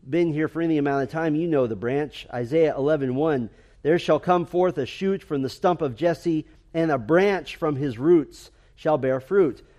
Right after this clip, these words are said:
The branch is a man, a man descended from Jesse, the father of David, a prophecy of the coming of Christ.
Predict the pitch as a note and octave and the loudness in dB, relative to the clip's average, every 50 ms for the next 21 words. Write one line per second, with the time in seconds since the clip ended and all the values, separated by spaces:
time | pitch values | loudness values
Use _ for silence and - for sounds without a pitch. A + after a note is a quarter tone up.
0 | _ _ _ _ _ _ - D3 D#3 E3+ C#3 F3 G3 A3+ G#3+ E3 C3+ - - E3+ | _ _ _ _ _ _ 0 2 2 4 6 6 4 4 4 2 -2 -6 -8 -8
1 | E3 B2 C#3+ D3 C#3+ D#3+ G3+ G#3+ F3+ A#2 F#2+ F2+ F2 - - _ - B2+ A#2+ B2+ | -6 -4 -2 0 0 2 0 0 -2 -4 -6 -12 -16 -20 -20 _ -10 -6 -4 0
2 | D3 F3+ G3 G3 G3 E3+ D#3+ D3+ - - G3 F#3+ F3+ F3+ D3 - - D3+ B2+ B2 | 0 2 2 2 0 -2 -4 -4 -2 -2 -2 0 0 -2 -4 -4 -4 -4 -4 -4
3 | G#2 G#2 E3 G3+ G3 - - G#3 G3 F#3+ - _ _ _ _ _ _ _ C#3 B2+ | -2 0 2 2 2 0 -4 -8 -8 -10 -12 _ _ _ _ _ _ _ -10 -4
4 | - F3 E3+ F3 E3 E3 D3+ C3+ B2 G#2+ G#2 D#3+ F3 F#3+ F#3+ G3 G3 E3 D3 - | 0 2 4 4 4 4 2 0 -2 0 2 4 4 6 6 4 2 -2 -4 -14
5 | _ _ _ _ _ _ _ _ _ - - _ _ _ _ _ - A#2+ - - | _ _ _ _ _ _ _ _ _ -20 -20 _ _ _ _ _ -14 -10 -2 0
6 | F3 F3 F3+ E3+ F3 E3 C3+ - F#3 E3+ E3+ D3+ D#3+ D#3 - D#3 C#3+ C#3 C#3+ C#3+ | 0 2 0 0 -4 -8 -6 -2 0 0 0 0 -2 -6 -4 -2 -2 -2 -2 -4
7 | D3 - - C3 - - - D3+ C3+ A2 F2+ - - - - _ | -6 -8 -10 -12 -12 -10 -8 -8 -6 -8 -8 -14 -20 -20 -20 _